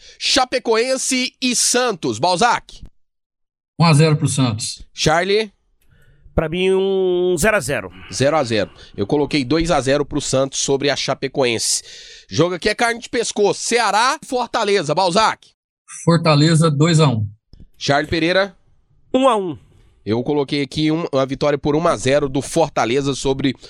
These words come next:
Speaker 1: o Ceará. Por fim, o atual representante, único representante do futebol goiano na primeira divisão, Atlético e América Mineiro. Balzac.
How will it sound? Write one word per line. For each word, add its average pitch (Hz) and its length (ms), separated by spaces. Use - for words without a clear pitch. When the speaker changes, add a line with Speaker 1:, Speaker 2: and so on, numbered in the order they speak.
Speaker 1:
o 143 140
Ceará. 120 480
Por 247 180
fim, 302 340
o 131 120
atual 151 320
representante, 196 840
único 311 380
representante 202 720
do 214 100
futebol 185 400
goiano 196 420
na 190 180
primeira 190 400
divisão, 190 520
Atlético 247 840
e 233 40
América 220 440
Mineiro. 196 420
Balzac. 175 500